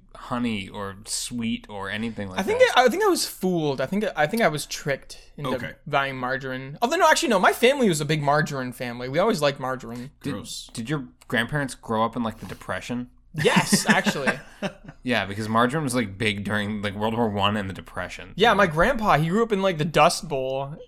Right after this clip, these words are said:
Speaker 2: So, like, they were eating margarine all the time and wearing those big old barrels.
Speaker 1: Margarine used to be pink.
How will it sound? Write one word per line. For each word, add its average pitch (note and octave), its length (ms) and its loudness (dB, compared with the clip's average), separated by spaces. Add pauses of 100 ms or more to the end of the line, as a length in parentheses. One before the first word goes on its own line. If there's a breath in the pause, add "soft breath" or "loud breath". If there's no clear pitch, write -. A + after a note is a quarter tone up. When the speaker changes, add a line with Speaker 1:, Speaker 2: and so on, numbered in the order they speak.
(120)
Speaker 2:
So, E3+ 160 0
like, E3 140 4
they D#3+ 100 2
were E3+ 120 6
eating F#3 160 2
margarine D#3+ 400 2
all C3+ 180 0
the C3+ 80 -10
time C3+ 480 -4
and D#3 120 0
wearing E3 260 2
those D3 200 0
big D3 280 -2
old D3 260 0
barrels. C#3+ 680 -4
Speaker 1:
Margarine A3+ 340 2
used - 180 -4
to - 20 -16
be A2 80 0
pink. - 540 -10